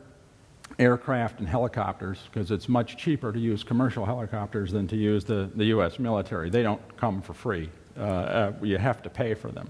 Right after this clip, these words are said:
So A I D is, is stuck with a bill quite often. And they're much more expensive than civilian aircraft. <coughs> The last natural disaster I'd like to, oh, and this is Sri Lanka, just the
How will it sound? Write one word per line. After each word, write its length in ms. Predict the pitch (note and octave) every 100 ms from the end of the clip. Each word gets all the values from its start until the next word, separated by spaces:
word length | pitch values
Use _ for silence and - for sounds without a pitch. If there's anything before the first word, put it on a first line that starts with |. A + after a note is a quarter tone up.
| -
So 200 | - G#2
A 160 | A#2+
I 140 | A#2 G2
D 200 | A2 A2+
is, 280 | F#2 - - -
is 80 |
stuck 380 | - - G#2 -
with 100 | G#2+
a 60 | F2
bill 320 | G#2 G2 E2+
quite 260 | - A2+ F2+
often. 320 | D#2+ - A#2+ - - - - - - - -
And 220 | A2 A2
they're 100 | G#2+
much 240 | A#2+ D3 C#3
more 120 | A#2+
expensive 440 | - D3 A#2 A2+
than 140 | G#2+ G2+
civilian 460 | - A#2 G#2+ F2+
aircraft. 420 | F2+ - E2+ - - - - - - - - - - - - - -
<coughs> 400 | - - - - - - - - - - - - - - - - - - - - - - - -
The 80 | A#2
last 400 | B2+ C#3+ D3+ D3
natural 340 | C3 C3+ C3+
disaster 600 | A#2 A2+ A2+ A2 - G#2+
I'd 100 | G#2+
like 260 | G#2 G#2+ -
to, 220 | G#2+ G2+
oh, 120 | C3+
and 80 | A2+
this 180 | C3+ -
is 160 | C3 -
Sri 240 | D3+ B2
Lanka, 420 | A2+ A2+ G#2+ A#2
just 280 | G#2 A2+ -
the 200 | B2 A2